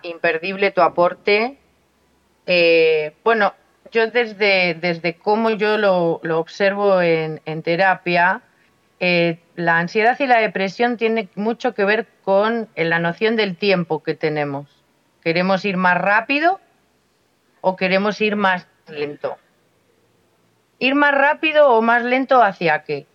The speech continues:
Nuestro cerebro siempre va a trabajar con la vida y con la muerte.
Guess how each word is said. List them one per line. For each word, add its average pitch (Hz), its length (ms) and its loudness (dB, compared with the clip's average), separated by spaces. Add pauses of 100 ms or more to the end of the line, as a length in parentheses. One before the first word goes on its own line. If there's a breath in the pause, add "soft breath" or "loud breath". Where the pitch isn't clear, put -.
Nuestro 190 380 -4
cerebro 254 600 2 (140)
siempre 247 880 -2 (320)
va 196 100 2
a 196 60 -2
trabajar 202 520 0
con 196 240 -2
la 170 100 2
vida 180 220 -6
y 196 60 -6
con 160 260 -4
la 151 100 0
muerte. 151 520 -6